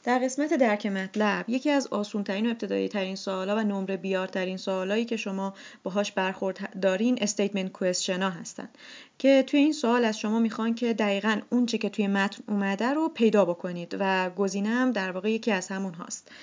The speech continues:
به چه صورته؟ این سوالات به عنوان مثال، "It is stated in the passage that." توی متن چنین قید شده که.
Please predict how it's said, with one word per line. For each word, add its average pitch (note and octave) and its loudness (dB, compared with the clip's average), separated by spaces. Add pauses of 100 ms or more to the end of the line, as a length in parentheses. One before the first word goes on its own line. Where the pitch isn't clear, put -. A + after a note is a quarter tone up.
(400)
به A#3+ 8
چه D4 4
صورته؟ G3 0 (380)
این C#4 2
سوالات G#3 4
به G#3+ 0
عنوان A3 4
مثال، G3 0
"It - -4
is B3 0
stated B3 4
in G#3 2
the G3+ 0 (100)
passage G3+ -2
that." - -4 (680)
توی C4 0
متن A#3 0
چنین G#3 0
قید E3+ 0
شده - -6
که. - -12